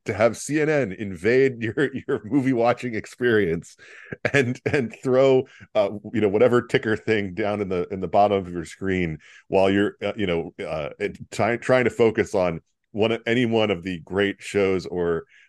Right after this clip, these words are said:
uh, <laughs> or movies that is on that app. I'm just looking forward to the first time that this happens to me while I am watching something, like, truly serious or, like, a horror movie where, you know, you're, you're just waiting for a jump scare, and then suddenly at the bottom,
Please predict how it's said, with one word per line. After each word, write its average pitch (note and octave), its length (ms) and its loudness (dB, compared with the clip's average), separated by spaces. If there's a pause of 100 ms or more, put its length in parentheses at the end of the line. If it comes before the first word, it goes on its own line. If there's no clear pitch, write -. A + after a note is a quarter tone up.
(140)
uh, D#2+ 260 -2
<laughs> - 40 -20
or F#2 460 -4
movies F2+ 400 0
that F#2 120 -2
is E2 200 -8
on F2 220 -2
that D#2 180 -2
app. D2 240 -4 (280)
I'm C3 160 2
just D#3+ 200 0
looking C#3+ 260 0
forward A2 520 2
to G2 200 -4
the - 140 -8
first A2 280 -2
time G2 260 0
that D2 80 -10
this F#2+ 140 -2
happens F2+ 440 -4
to A2 100 -6
me A2+ 280 -2 (420)
while G2 380 6
I F#2+ 120 2
am F2+ 140 0
watching F#2 480 0
something, F#2 580 -4
like, F2+ 220 -2
truly A2 340 0
serious G2 460 0
or, G#2+ 260 4
like, G2+ 240 0
a F#2 80 -2
horror G2 400 0
movie A2+ 480 -2
where, F2 400 -2 (380)
you F2+ 80 -6
know, F2+ 80 -4
you're, F2+ 180 -8
you're F2+ 160 -8
just E2+ 220 -14
waiting G2 400 0
for G2+ 160 0
a D#2+ 80 -2
jump F2+ 240 -4
scare, A2 480 0 (240)
and G2 100 -2
then G2 140 -2
suddenly A2+ 420 2
at G#2 80 2
the G2 80 0
bottom, G2 400 2